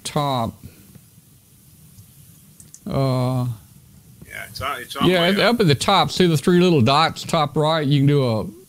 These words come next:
Speaker 1: share screen, and you can do that. See the little three dots at the top up there by the, uh, w-, cogwheel and the little man?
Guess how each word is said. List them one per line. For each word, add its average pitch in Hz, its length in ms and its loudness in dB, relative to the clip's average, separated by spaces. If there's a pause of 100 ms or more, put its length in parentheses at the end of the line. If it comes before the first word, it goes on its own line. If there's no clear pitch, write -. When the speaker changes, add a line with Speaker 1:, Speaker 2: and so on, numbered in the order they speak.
(240)
Speaker 1:
share 139 340 0
screen, 120 840 0 (320)
and 117 300 0
you 117 80 2
can 123 100 0
do 120 180 2
that. 117 380 -2 (1900)
See - 200 -2
the 139 80 0
little 151 140 2
three 165 260 0
dots 147 320 -2
at 143 100 -2
the 117 100 -6
top - 320 -4
up 131 120 -2
there 147 160 0
by 135 220 0
the, 113 280 2
uh, 110 200 -4
w-, - 480 -2
cogwheel 156 760 2
and 117 140 2
the 123 80 0
little 131 200 2
man? 143 420 0